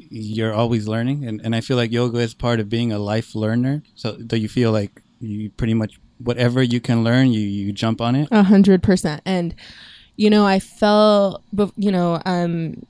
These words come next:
Speaker 2: thirty-two and I found yoga at twenty-six. Before then, I felt like I'm lacking something. Like there, I've, and I was very Catholic at one point. <laughs>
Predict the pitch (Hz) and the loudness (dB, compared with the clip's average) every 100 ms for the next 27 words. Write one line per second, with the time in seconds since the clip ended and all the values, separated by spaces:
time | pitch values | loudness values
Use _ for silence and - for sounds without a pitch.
0 | - 185 202 220 196 190 160 165 - _ | -2 0 2 0 0 2 2 2 -2 _
1 | 175 175 175 180 180 165 165 165 - 170 | -4 -2 0 0 2 0 -2 -8 -4 -2
2 | 165 - - - - - - 190 214 208 | -2 -6 -10 -14 -18 -18 -4 -2 2 4
3 | 214 220 196 190 196 185 165 - - _ | 4 4 4 4 2 2 -2 -4 -16 _
4 | _ _ _ _ _ _ - 220 202 202 | _ _ _ _ _ _ 0 4 4 2
5 | 226 - 233 208 202 190 196 185 185 185 | -2 2 2 4 0 0 -2 -4 -4 -8
6 | - 208 196 190 - 196 185 - _ 135 | -8 -6 -4 -6 -4 0 0 -2 _ -20
7 | - 208 196 185 - _ - 202 196 185 | -6 -2 0 -2 -6 _ -2 0 0 0
8 | 202 233 233 185 - 190 185 180 190 180 | 0 -2 -2 -4 -4 -6 -2 -2 0 -2
9 | 220 - | -2 -4